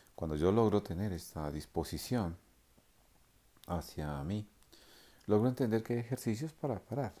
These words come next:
para parar ese momento de baja tolerancia al malestar.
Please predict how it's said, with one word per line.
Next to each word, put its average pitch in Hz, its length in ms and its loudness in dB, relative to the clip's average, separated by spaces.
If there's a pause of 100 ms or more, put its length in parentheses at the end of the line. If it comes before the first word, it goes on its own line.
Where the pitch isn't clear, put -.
para 85 160 2
parar 110 220 2
ese 127 160 -4
momento 113 420 0
de 101 80 4
baja 95 200 2
tolerancia 87 680 -2
al 73 40 -6
malestar. 73 560 -6